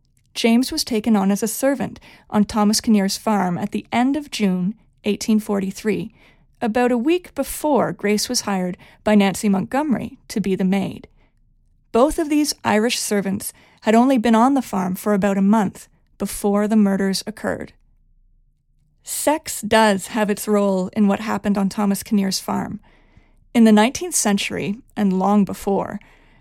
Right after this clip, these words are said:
there was a common assumption that the Irish en masse were overly sexual. They had too many children. They had no self-control.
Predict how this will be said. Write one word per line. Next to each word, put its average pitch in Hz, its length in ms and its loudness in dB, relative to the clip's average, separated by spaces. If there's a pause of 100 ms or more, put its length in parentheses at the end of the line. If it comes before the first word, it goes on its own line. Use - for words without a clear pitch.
(200)
there 226 120 6
was 226 140 6
a 233 40 -4
common 254 360 0
assumption 190 640 -4 (120)
that 214 140 0
the 220 160 -2
Irish 233 440 0
en 214 240 4
masse 202 520 0
were 214 320 -4
overly 208 640 0
sexual. - 580 -8 (800)
They 247 120 4
had 240 280 -4
too 349 180 0
many 294 220 2
children. - 540 -4 (280)
They 226 120 0
had 226 200 0
no 302 200 6
self-control. - 840 -2